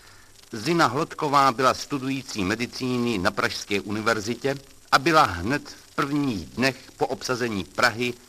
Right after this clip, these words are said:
odeslána s ostatními studenty na práci do válečného průmyslu. Avšak brzo se Zina rozhodla utéci. Jedné noci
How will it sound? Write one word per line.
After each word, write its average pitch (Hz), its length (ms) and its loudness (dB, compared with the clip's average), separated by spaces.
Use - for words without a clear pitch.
odeslána 127 800 4
s - 220 -10
ostatními 131 720 -4
studenty 131 760 -2
na 117 120 4
práci 123 600 0
do 104 180 -2
válečného 110 720 0
průmyslu. 95 560 -4
Avšak 175 280 4
brzo 151 320 2
se 160 200 0
Zina 156 260 4
rozhodla 143 360 4
utéci. 123 520 0
Jedné 113 340 2
noci 131 420 -2